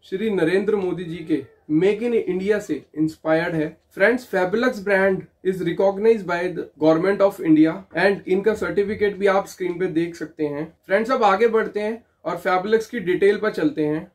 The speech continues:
Friends, Fabulous franchise के तीन plans हैं, जिनमें सबसे basic है startup plan, जिसका price है three lakhs plus जीएसटी। Friends, दूसरा plan है वो है standard plan,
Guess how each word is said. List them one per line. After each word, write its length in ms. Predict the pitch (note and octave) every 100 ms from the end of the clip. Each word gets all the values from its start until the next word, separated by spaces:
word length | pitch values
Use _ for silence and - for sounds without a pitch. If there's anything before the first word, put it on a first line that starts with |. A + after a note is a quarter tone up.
| _
Friends, 280 | G3+ A3+ C4
Fabulous 440 | A3+ G3+ G#3 B3+ B3+
franchise 520 | A3 G#3 A3 G#3 A3
के 200 | - F3+ D3+ - _ _ _ A3
तीन 200 | A#3+ B3+
plans 360 | A3 F#3 F3+ E3
हैं, 220 | E3+ G#3+ _
जिनमें 300 | D3+ G#3 B3 C4+
सबसे 380 | A#3 A3+ - A3
basic 440 | A3 A3 A#3 G3
है 140 | A3 B3+ _
startup 600 | - - D#3+ D#3+ D#3 D3+
plan, 320 | G3+ F#3+ G3 A3+ _ -
जिसका 280 | E3+ - A#3+
price 400 | A3 G#3 A3 G#3
है 160 | A3 B3+ _ _ _
three 200 | _ G#3+
lakhs 460 | B3 A3 G#3+ A3 - _ -
plus 260 | G#3+ E3
जीएसटी। 480 | D#3 F3 E3 - G3+ B3 _ _
Friends, 240 | G#3 B3+ F#3+
दूसरा 340 | G#3+ A3+ C4
plan 400 | C4+ A#3 A3+ A3+
है 280 | A3 B3 - -
वो 140 | E3+
है 100 | A3
standard 540 | A#3 - F3+ F#3 G#3+ F#3+
plan, 340 | G#3 G3 A3